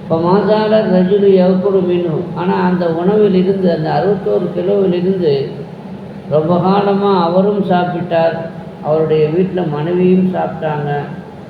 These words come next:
இப்போ லைஃபுகுமா, அவங்க ரெண்டு பேருக்கும் யாராவது விருந்தாளிகள் வந்தாங்கன்னா அது அவங்களும் சாப்பிட்டாங்க. கொடுத்தது அறுபத்தோரு கிலோ தான், அதை காலங்காலமா அவங்க சாப்பிட்டுக்கிட்டே வந்தாங்க.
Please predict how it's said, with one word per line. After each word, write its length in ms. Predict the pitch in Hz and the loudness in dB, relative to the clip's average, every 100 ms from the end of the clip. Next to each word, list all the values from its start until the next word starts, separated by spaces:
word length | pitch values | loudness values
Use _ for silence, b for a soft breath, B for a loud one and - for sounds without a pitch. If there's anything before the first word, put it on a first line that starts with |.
| - | -16
இப்போ 320 | - 135 135 151 | -10 -6 -2 0
லைஃபுகுமா, 680 | 175 185 175 165 156 151 147 147 - - - - - - - | 0 0 0 0 -2 -2 -4 -6 -10 -12 -14 -14 -16 -14 -8
அவங்க 420 | 143 156 156 151 | -4 -2 2 2
ரெண்டு 240 | 147 160 180 | 2 0 0
பேருக்கும் 520 | 180 190 185 185 180 | 2 4 2 2 0
யாராவது 440 | 160 160 170 175 | 2 0 0 0
விருந்தாளிகள் 840 | 170 165 190 202 202 190 180 180 165 | -2 0 0 2 2 2 0 0 -2
வந்தாங்கன்னா 680 | 160 165 156 151 165 180 | -4 -4 -4 -4 -4 -2
அது 200 | 147 156 151 | -2 -4 -2
அவங்களும் 500 | 147 185 196 202 185 | 0 2 4 2 2
சாப்பிட்டாங்க. 440 | 143 131 127 110 - - - - - - - - - - - - 139 | -2 -4 -8 -10 -12 -14 -14 -14 -14 -14 -16 -16 -16 -16 -16 -10 -4
கொடுத்தது 440 | 170 190 190 196 | 0 0 2 2
அறுபத்தோரு 600 | 175 175 185 180 175 156 | 2 2 2 2 0 0
கிலோ 200 | 160 175 | -2 -2
தான், 260 | 175 139 180 - - - - - - | -2 -4 -6 -8 -12 -14 -14 -16 -12
அதை 120 | 156 160 | -6 -6
காலங்காலமா 680 | 160 185 214 202 185 180 | -2 0 0 0 2 2
அவங்க 400 | 185 190 180 170 | 2 2 0 0
சாப்பிட்டுக்கிட்டே 460 | 156 165 170 170 170 | -2 0 -2 0 0
வந்தாங்க. 360 | 147 131 113 | 0 -4 -8